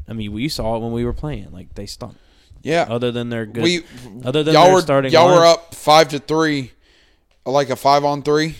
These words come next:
Speaker 1: Oh, yeah, power play.
Speaker 2: And y'all didn't score.
Speaker 1: Yeah. Well,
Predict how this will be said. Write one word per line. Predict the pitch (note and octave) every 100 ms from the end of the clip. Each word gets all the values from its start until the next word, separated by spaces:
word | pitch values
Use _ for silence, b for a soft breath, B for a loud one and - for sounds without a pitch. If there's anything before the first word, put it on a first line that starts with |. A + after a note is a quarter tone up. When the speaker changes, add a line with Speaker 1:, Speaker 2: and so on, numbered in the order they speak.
| - D3+
Speaker 1:
Oh, |
yeah, | E3 D3+ A#2
power | C3 C#3
play. | - G2 C#3
Speaker 2:
And | C#3
y'all | C3+ C3 B2+ B2 A#2+ A#2+ A#2+ A#2 A#2 A2+ A2+
didn't | A2+ G2+
score. | - - _
Speaker 1:
Yeah. | B2+ A#2 - _ _
Well, | B2+ B2 A2